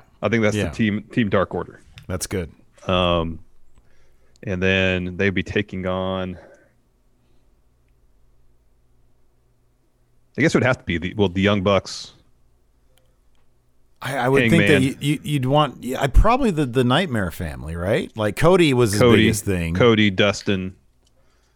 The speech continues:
Speaker 1: Um, yeah, I guess so. Cody and
Speaker 2: Yeah.
Speaker 1: Dustin and
Speaker 2: Like, Q T.
Speaker 1: Q T, yeah, I
Speaker 2: Whatever,
Speaker 1: suppose.
Speaker 2: whatever,
Speaker 1: That's good.
Speaker 2: what other lump is in the Nightmare family?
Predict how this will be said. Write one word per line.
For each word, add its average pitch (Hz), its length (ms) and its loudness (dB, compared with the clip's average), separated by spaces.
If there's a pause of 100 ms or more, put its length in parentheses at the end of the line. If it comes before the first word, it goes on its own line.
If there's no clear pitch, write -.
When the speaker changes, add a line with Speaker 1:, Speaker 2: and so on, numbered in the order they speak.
(220)
Speaker 1:
Um, 85 800 -4 (1040)
yeah, 95 180 0
I 90 40 2
guess 90 180 -4
so. 85 200 -8 (200)
Cody 92 300 0
and 87 80 -2
Speaker 2:
Yeah. 85 60 -6
Speaker 1:
Dustin 90 360 -4
and 87 640 -10 (300)
Speaker 2:
Like, - 180 -20
Q 78 200 -12
T. 69 540 -14 (460)
Speaker 1:
Q 90 200 -12
T, 85 480 -14
yeah, 95 140 -6
I 85 40 -4
Speaker 2:
Whatever, 76 300 -8
Speaker 1:
suppose. 69 100 -18 (120)
Speaker 2:
whatever, 80 260 -10
Speaker 1:
That's 76 160 -8
good. 85 140 -10
Speaker 2:
what 82 140 -12
other 82 220 -8
lump 76 360 -10
is 76 140 -8
in 78 120 -8
the 76 200 -10
Nightmare 76 340 -10
family? 80 360 -12